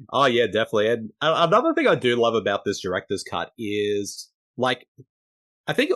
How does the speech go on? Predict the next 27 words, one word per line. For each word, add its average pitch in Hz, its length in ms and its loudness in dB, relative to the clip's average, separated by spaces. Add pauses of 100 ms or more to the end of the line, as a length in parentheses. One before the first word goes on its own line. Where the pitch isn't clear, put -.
(120)
like, 175 280 2
I 190 100 2
think 370 200 2 (240)
for 170 80 0
most 120 280 0
part, 131 260 0
some 120 180 -2
of 120 80 0
the 110 80 -2
humor 110 540 -2
in 95 380 -4 (120)
the 95 240 -6 (140)
theatrical 107 500 -4
cut, 104 360 -6 (800)
for 156 100 0
most 156 260 2
part, 165 300 2
worked 107 400 -2
well, 123 180 2
but 123 180 -4
there 110 120 0
were 117 220 2
some 127 280 -2
jokes 101 360 -4
that 92 160 -6
kind 98 280 -4
of 98 160 -4